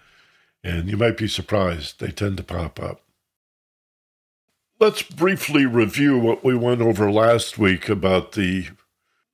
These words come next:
levels or layers of consciousness, and they were four in number. And we did them from the outside in, so number four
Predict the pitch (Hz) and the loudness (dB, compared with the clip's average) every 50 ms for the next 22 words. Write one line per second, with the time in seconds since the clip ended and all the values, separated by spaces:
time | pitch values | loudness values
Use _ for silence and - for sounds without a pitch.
0 | _ - 101 98 107 123 139 131 107 101 90 82 80 - - - - - - - | _ -2 0 4 6 6 6 6 4 2 2 0 -2 -6 -8 -10 -10 -12 -12 -14
1 | - _ _ _ _ _ _ - 98 87 82 82 92 110 117 101 95 90 82 - | -16 _ _ _ _ _ _ -4 -2 -2 0 2 2 2 2 2 2 0 0 -2
2 | 87 92 - - - - 90 90 - - - - - - - - 95 90 87 - | -6 -8 -8 -6 -6 -4 -4 -4 -4 -6 -8 -6 -6 -8 -6 -4 -4 -4 -4 -4
3 | - 113 107 101 117 110 101 90 95 85 80 - - 123 123 123 117 101 95 85 | -4 -4 -2 -2 0 -2 0 0 -2 -2 -2 -2 0 2 2 4 2 2 0 -2
4 | 87 92 101 95 90 92 92 90 85 80 78 - _ _ _ _ _ _ _ _ | -4 -4 -4 -4 -4 -6 -6 -6 -6 -8 -10 -16 _ _ _ _ _ _ _ _
5 | _ _ _ _ _ _ _ _ _ _ _ _ _ _ _ _ - 95 95 95 | _ _ _ _ _ _ _ _ _ _ _ _ _ _ _ _ -4 -2 0 0
6 | 92 92 98 - - _ _ _ _ _ _ - 113 120 117 135 131 117 120 117 | -2 -4 -6 -10 -12 _ _ _ _ _ _ -2 -2 2 4 2 4 4 2 0
7 | 107 101 101 104 98 90 85 - - 104 104 101 107 107 107 110 104 - - - | 0 -2 -2 -4 -6 -8 -12 -4 -2 0 2 4 4 4 4 4 2 0 0 2
8 | 104 92 90 90 85 95 104 98 90 85 85 80 85 85 - - 101 92 87 82 | 2 4 4 2 2 2 2 2 2 0 -4 -6 -6 -6 -2 0 0 0 0 0
9 | 82 - - - - _ _ _ _ _ _ _ _ _ _ _ _ 120 98 98 | -2 -4 -10 -18 -20 _ _ _ _ _ _ _ _ _ _ _ _ -6 -2 -2
10 | 104 90 85 80 - - - 117 120 101 92 90 87 87 87 | 0 0 0 -2 0 2 4 6 6 6 4 4 2 0 -2